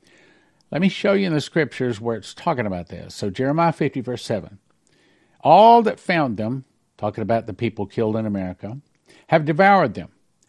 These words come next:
and their adversaries say," this is the Russians, "'We offend not, because they have sinned against the Lord, the habitation of justice, even the Lord, the hope of their fathers.'"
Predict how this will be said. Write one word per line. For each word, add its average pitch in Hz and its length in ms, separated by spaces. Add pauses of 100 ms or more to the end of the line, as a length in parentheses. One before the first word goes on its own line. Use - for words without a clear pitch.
and 139 120
their 151 140
adversaries 170 720
say," 104 340
this 131 240
is 131 120
the 143 80
Russians, - 640 (720)
"'We 233 140
offend 202 380
not, 170 420
because 165 320
they 196 80
have 160 140
sinned 208 240
against 165 300
the 135 80
Lord, 104 360 (400)
the 139 100
habitation 123 580
of 101 100
justice, - 760 (500)
even 208 220
the 196 100
Lord, 180 260
the 151 80
hope 160 240
of 139 100
their 139 100
fathers.'" 165 640